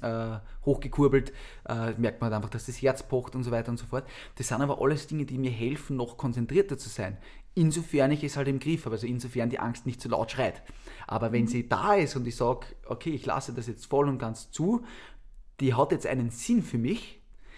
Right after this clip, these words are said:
Speaker 1: dann plötzlich wird die aus der, aus dem unter Anführungszeichen nervigen Anteil Angst, wird es ein extrem hilfreicher An-, Anteil, der mir wirklich, äh, der mir dabei, der mich dabei unterstützt, Höchstleistungen
Speaker 2: Mhm.
Speaker 1: zu haben, weil das Ganze kommt im Grunde aus, auf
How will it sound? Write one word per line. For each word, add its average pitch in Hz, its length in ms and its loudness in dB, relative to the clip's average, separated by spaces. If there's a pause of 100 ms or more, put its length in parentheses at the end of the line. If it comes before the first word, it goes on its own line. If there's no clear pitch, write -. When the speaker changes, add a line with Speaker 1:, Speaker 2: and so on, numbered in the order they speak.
(640)
Speaker 1:
dann 135 220 4
plötzlich 151 720 4
wird 139 240 0
die 143 160 -2
aus 127 260 2
der, 123 220 4
aus 120 140 -2
dem 120 340 2
unter 123 200 2
Anführungszeichen 123 380 2
nervigen 120 440 2
Anteil 123 420 0 (100)
Angst, 131 440 -2
wird 135 200 2
es 127 200 -6
ein 120 300 0
extrem 120 460 0
hilfreicher 131 460 -2
An-, 107 260 -4
Anteil, 113 400 0 (360)
der 127 100 6
mir 135 340 4
wirklich, 147 480 2 (320)
äh, 117 340 2 (140)
der 120 80 0
mir 131 240 2
dabei, 120 300 0
der 123 120 -2
mich 131 120 -2
dabei 123 180 0
unterstützt, 120 500 -6 (140)
Höchstleistungen 113 1000 0 (160)
Speaker 2:
Mhm. 240 180 -2
Speaker 1:
zu 123 160 0
haben, 107 140 0
weil 117 80 2
das 120 120 -6
Ganze 127 280 -2
kommt 143 260 -4
im 139 140 2
Grunde 139 320 4
aus, 131 200 2
auf - 220 -4